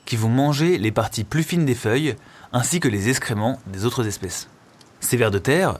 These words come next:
sont d'ailleurs responsables d'une grande partie de la digestion de la litière, et leur rôle est primordial. Je l'ai davantage développé dans l'épisode À quoi servent les vers de terre. Je vous invite à aller l'écouter.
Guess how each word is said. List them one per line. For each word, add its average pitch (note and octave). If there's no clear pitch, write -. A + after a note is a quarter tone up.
sont -
d'ailleurs G#2+
responsables B2+
d'une G#2
grande G3
partie F3
de C3+
la G#2
digestion C3+
de D3
la A2+
litière, G#2
et A2
leur G#2
rôle D3
est G2+
primordial. A2
Je A#2
l'ai A#2
davantage D#3
développé C#3
dans A2+
l'épisode A2+
À G2
quoi B2+
servent B2
les G#2
vers A2
de G#2
terre. F#2+
Je A2+
vous G2+
invite A2+
à A#2+
aller G#2+
l'écouter. G2+